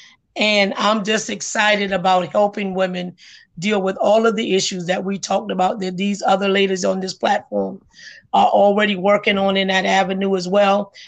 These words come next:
And I'm helping them deal with that past pain, that hurt, that trauma, whatever it is that they've encountered that they've covered up for decades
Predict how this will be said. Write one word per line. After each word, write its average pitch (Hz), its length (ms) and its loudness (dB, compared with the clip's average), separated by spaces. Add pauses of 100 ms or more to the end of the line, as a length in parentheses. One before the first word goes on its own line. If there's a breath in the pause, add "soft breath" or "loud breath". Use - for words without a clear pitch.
(160 loud breath)
And 190 140 0
I'm 208 300 2
helping 220 480 0
them 196 220 -2
deal 202 220 0
with 202 160 -6
that 220 260 -2
past 196 340 0
pain, 214 420 -2 (300 soft breath)
that 196 180 0
hurt, 220 420 2
that 196 200 -2
trauma, 208 600 0 (440 loud breath)
whatever 240 460 4
it 233 80 2
is 220 180 0
that 190 180 -2
they've 208 240 0
encountered 208 680 -2
that 196 180 -2
they've 196 320 -2
covered 220 420 0
up 196 300 -2
for 196 160 -6
decades 185 640 -4